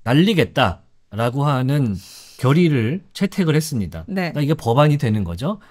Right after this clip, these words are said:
Speaker 1: 그래서 에이치제이, 이게 뭐냐면, 뭐냐면 하우스 조인트 레졸루션이에요.
Speaker 2: 음,
Speaker 1: 그러니까
Speaker 2: 하우스들이
Speaker 1: 하우스는 하원이죠.
Speaker 2: 네.
Speaker 1: 조인트는 공동이죠.
Speaker 2: 네.
Speaker 1: 레졸루션은 이제 해결하는 거,
Speaker 2: 해결, 그쵸.
Speaker 1: 결의안이에요. 그러니까 공동 결의안인데 이게 번호가 일공구 번이고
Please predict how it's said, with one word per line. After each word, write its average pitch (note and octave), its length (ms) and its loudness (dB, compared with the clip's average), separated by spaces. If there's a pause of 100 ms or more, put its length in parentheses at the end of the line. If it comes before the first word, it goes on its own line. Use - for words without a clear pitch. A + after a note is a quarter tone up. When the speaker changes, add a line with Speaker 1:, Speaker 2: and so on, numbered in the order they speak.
(180)
Speaker 1:
그래서 A#2+ 440 0
에이치제이, B2+ 640 0 (100)
이게 C3+ 160 -2
뭐냐면, A2 420 -2
뭐냐면 G#2+ 540 -4 (240)
하우스 A3 600 -4
조인트 D#3+ 560 0
레졸루션이에요. B2+ 1200 0 (260)
Speaker 2:
음, G#3 180 -6
Speaker 1:
그러니까 B2+ 340 -6
Speaker 2:
하우스들이 C#4 320 -4
Speaker 1:
하우스는 F3+ 480 2
하원이죠. E3 680 2
Speaker 2:
네. F#3+ 100 -6
Speaker 1:
조인트는 C3+ 460 2
공동이죠. A#2+ 640 -2
Speaker 2:
네. F3 80 -12 (180)
Speaker 1:
레졸루션은 C3+ 800 2 (360)
이제 A2 420 -4 (100)
해결하는 F#3 440 2
거, A2 40 -2
Speaker 2:
해결, C3+ 120 0
그쵸. B3+ 120 -4
Speaker 1:
결의안이에요. G2 640 2 (220)
그러니까 A#2 100 -8
공동 C#3+ 320 2
결의안인데 A#2 800 0
이게 A2 160 -6
번호가 A2+ 340 -2
일공구 D3+ 460 -2
번이고 G2+ 560 -4